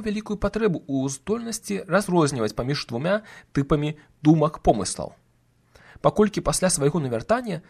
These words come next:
ён на першых кроках у сваім духоўным жыцці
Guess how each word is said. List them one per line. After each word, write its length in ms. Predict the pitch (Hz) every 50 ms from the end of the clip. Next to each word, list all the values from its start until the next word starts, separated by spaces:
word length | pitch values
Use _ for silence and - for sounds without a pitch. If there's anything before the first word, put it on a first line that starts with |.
| _ _ -
ён 400 | 160 202 302 311 208 135 127 139
на 80 | 139
першых 380 | 139 - 127 127 - - 147 -
кроках 540 | - - 240 262 - - 165 - - - _ _ _ - 147
у 60 | -
сваім 260 | - 123 120 123 120 -
духоўным 400 | - 113 - 123 107 107 107 107
жыцці 320 | - 160 - - 214 214